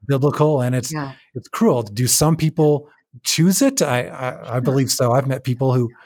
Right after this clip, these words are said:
Speaker 1: due to experiences they've gone through, they hate men or hate women and decided, "I just wanna be with people of the same gender." Well, that,
Speaker 2: Right.
Speaker 1: that's,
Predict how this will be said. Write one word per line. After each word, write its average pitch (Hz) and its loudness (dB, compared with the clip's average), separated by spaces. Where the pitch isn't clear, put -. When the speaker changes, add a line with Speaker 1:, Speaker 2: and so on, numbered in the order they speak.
Speaker 1:
due 127 0
to 123 2
experiences 127 0
they've 117 0
gone 131 2
through, 135 2
they 127 0
hate 135 0
men 131 2
or 131 0
hate 123 0
women 131 2
and 123 0
decided, 123 0
"I 120 -2
just 120 -4
wanna 120 0
be 123 0
with 123 0
people 131 2
of 120 0
the 120 0
same 127 0
gender." 131 2
Well, 110 0
that, 135 -2
Speaker 2:
Right. 135 -16
Speaker 1:
that's, - -2